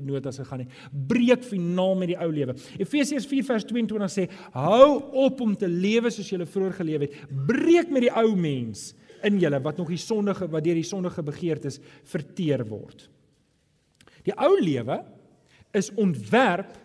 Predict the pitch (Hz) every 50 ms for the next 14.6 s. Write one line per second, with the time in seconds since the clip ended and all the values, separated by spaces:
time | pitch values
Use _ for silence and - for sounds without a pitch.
0 | - _ _ _ _ _ _ _ _ _ _ _ _ _ _ _ _ _ _ _
1 | _ _ - 208 196 190 180 180 175 160 - - - - - 349 359 214 151 139
2 | 139 - - - - - - _ _ _ _ _ _ _ _ _ _ - 139 147
3 | 165 156 - - - - 165 131 113 107 101 90 - - - _ _ _ _ _
4 | _ _ _ _ _ _ _ _ _ _ _ _ _ _ _ _ _ _ _ _
5 | _ _ - - - - 247 - - - 320 381 427 440 381 269 233 226 208 190
6 | 180 185 214 233 226 240 220 - 285 285 269 240 180 143 127 175 285 320 285 240
7 | 240 247 254 - - - - - - - - - - - _ _ _ _ - 247
8 | 247 277 - - 185 196 240 302 330 330 311 269 - - - 294 269 247 226 202
9 | 190 180 175 160 156 139 127 123 110 101 101 92 90 104 - - _ _ _ _
10 | _ _ _ _ _ _ _ _ _ _ _ _ _ _ _ _ _ _ - 277
11 | 339 320 208 208 285 359 381 - - 202 165 160 277 381 440 494 494 440 440 480
12 | 392 254 262 254 220 180 143 120 110 - - - - - - _ _ _ _ _
13 | _ _ - 247 240 - - 277 349 508 494 - - 269 262 285 302 277 - 277
14 | 220 - 240 - - - - 233 - - 262 311